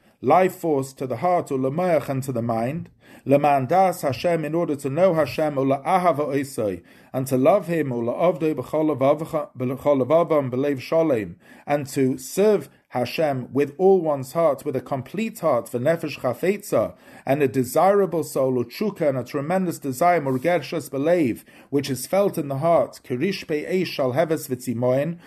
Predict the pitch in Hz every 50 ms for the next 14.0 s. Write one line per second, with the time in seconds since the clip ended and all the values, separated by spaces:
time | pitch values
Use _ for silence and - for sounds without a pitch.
0 | - - - - 135 143 147 160 139 143 135 135 - _ _ _ _ _ - -
1 | 180 202 214 202 - - 196 180 170 147 131 - - - - - 165 170 180 190
2 | 190 180 175 175 165 151 135 - 143 151 165 175 170 139 117 107 95 85 _ _
3 | _ - - 147 143 135 123 - - 113 110 131 - - - - _ _ _ _
4 | _ _ _ _ _ _ _ _ _ _ _ _ _ _ _ _ _ _ _ _
5 | _ _ _ _ - - - 113 123 - - 160 185 247 247 202 190 185 170 139
6 | 139 127 - - 135 175 226 240 226 196 185 175 165 - 127 101 151 165 190 190
7 | 185 185 180 - - 165 180 214 233 240 214 190 175 175 175 - 151 151 156 143
8 | 151 139 - - 202 202 185 170 - - - 143 139 135 147 139 135 208 196 185
9 | 185 175 151 156 160 175 170 - 156 135 117 - 117 123 135 135 135 - 165 160
10 | 170 170 156 180 196 190 - 190 175 - 175 175 202 226 214 220 202 190 190 196
11 | 190 190 185 196 196 - 185 175 - - _ _ _ - - - - - - -
12 | 117 110 - - 190 208 196 185 135 156 180 190 190 190 190 165 139 135 135 -
13 | - 170 185 185 - - 180 185 180 180 - - 214 233 233 202 175 175 175 170